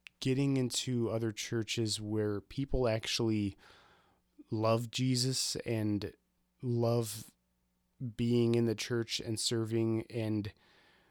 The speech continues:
um, being sincere about their faith and about who they are. They're not gonna pretend that they're the, some righteous, all godly person that has no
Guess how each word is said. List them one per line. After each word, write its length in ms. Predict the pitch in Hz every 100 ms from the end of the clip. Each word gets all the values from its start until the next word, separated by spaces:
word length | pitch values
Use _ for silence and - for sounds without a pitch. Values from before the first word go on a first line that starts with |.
| _ -
um, 560 | 107 98 92 90 - - 123
being 580 | 120 120 113 107 101 - -
sincere 800 | - 123 120 - - 117 117 123
about 300 | 123 123 -
their 140 | 127
faith 640 | 120 - 120 120 120 - -
and 140 | 110 110
about 340 | 104 113 101 -
who 140 | 123
they 200 | 110 104
are. 500 | 101 104 107 110 110 - - _ _ _ -
They're 180 | 117 117
not 240 | 117 107
gonna 420 | 113 117 107 104 - _ _ _ _ _ _ _ -
pretend 440 | 123 - 120 120
that 200 | 117 -
they're 400 | 120 113 110 104 _ _ _ _ _ -
the, 180 | 120
some 640 | 117 - 123 117 113 107 - _
righteous, 1000 | 120 113 120 123 - 127 - - - - _ _ _
all 720 | - 113 117 123 123 113 110 - _ - _
godly 460 | 127 110 117 120 120
person 580 | - 127 117 - 120 117
that 240 | 110 101
has 260 | 113 104 104
no 540 | 113 113 113 113